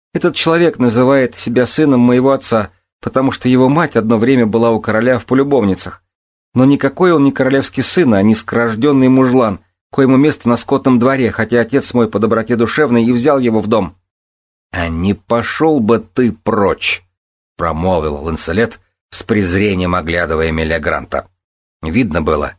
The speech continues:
Мелиагрант отлично знает, кто такой Ланселет,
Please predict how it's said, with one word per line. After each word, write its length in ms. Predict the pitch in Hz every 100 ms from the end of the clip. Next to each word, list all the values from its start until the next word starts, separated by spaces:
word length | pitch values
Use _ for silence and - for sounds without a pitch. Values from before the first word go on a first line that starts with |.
| _ _ _ _ _
Мелиагрант 760 | 87 87 78 73 73 92 92 -
отлично 560 | 90 80 95 - 104
знает, 460 | 90 92 135 85 -
кто 160 | - 80
такой 280 | 80 82
Ланселет, 540 | 78 80 - 95 113